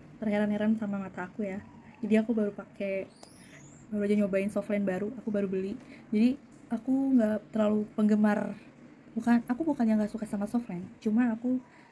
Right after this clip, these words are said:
nggak penggemar banget untuk <clears throat> beli softline. Kenapa? Karena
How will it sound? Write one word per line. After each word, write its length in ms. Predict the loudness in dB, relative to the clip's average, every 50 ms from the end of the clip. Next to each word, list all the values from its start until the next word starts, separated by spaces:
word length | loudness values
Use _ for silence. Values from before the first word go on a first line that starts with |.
| -6 -2
nggak 240 | 0 2 2 0 0 -8 -20 _ -6 -4
penggemar 320 | -2 -2 0 0 0 0
banget 320 | 0 0 0 0 -2 -2 -2
untuk 240 | -4 -4 -6 -8 -8 -16 -12 -4
<clears throat> 720 | 2 6 8 8 8 6 2 -8 -14 -20 -18 -12 -8 -6
beli 180 | -4 -4 -4
softline. 400 | -4 -6 -8 -8 -8 -8 -10 -10 -12 -12 -8
Kenapa? 400 | -8 -6 -6 -4 -2 -2 -2 -2
Karena 400 | -4 -6 -6 -2 0 2 2 0